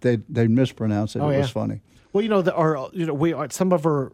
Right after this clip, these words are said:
Speaker 2: favorite old memories have to do with food, and we kind of muddle things up a little bit and kind of get mixed up on the location, and,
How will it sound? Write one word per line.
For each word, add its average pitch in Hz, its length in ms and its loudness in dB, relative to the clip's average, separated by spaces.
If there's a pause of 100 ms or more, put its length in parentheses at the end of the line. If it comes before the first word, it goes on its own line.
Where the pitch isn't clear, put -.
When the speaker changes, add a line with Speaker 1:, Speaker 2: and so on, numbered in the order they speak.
(200)
Speaker 2:
favorite 147 400 0
old 147 200 0
memories 127 440 0
have 127 180 -4
to 131 100 -2
do 123 140 0
with 98 120 -8
food, 113 440 -2
and 117 340 -6
we 123 80 0
kind 139 260 -4
of 113 60 0
muddle 123 320 0
things 113 300 -4
up 113 200 -4
a 120 40 -10
little 113 180 -6
bit 110 260 -4
and 107 160 -10
kind 113 160 -10
of 101 60 -10
get 104 140 -8
mixed 110 260 -12
up 110 160 -10
on 110 120 -8
the 107 80 -8
location, 104 680 -8
and, 98 180 -10